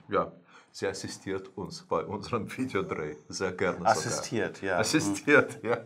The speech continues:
Speaker 2: Mhm.
Speaker 1: Komm, Schätzchen. <laughs> Ja, aber jetzt zur Sache.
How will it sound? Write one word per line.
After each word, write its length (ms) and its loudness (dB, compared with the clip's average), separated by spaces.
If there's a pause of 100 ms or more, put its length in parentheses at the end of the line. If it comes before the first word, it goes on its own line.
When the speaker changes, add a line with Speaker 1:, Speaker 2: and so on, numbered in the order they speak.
(120)
Speaker 2:
Mhm. 260 0
Speaker 1:
Komm, 140 4
Schätzchen. 460 -2 (280)
<laughs> 120 -4 (460)
Ja, 300 8
aber 160 6
jetzt 180 0
zur 140 0
Sache. 380 2